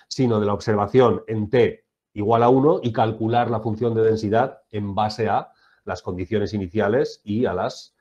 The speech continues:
eh, variables explicativas, ¿vale? Por lo tanto, seguimos extendiendo nuestra medida de heterogeneidad. Ahora no solo depende de las características observables, sino igualmente depende de la primera observación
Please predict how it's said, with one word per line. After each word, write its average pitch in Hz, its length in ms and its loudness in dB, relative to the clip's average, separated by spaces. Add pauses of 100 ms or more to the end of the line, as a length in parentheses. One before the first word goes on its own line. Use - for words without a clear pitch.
(320)
eh, 92 320 0
variables 90 400 -2
explicativas, - 800 -12
¿vale? 98 240 -16 (160)
Por 107 140 2
lo 107 80 4
tanto, 117 320 2
seguimos 131 560 4
extendiendo 127 880 4
nuestra 104 320 -4
medida 110 340 2
de 104 100 2
heterogeneidad. 101 840 2 (640)
Ahora 107 220 2
no 107 120 4
solo 110 220 2
depende 104 580 2
de 92 120 -8
las 87 240 -8
características 98 880 -4 (280)
observables, 123 720 4
sino 107 200 2
igualmente 107 680 2
depende 110 480 -2
de 120 400 -2
la 92 160 -10
primera 95 400 -4 (140)
observación 92 840 2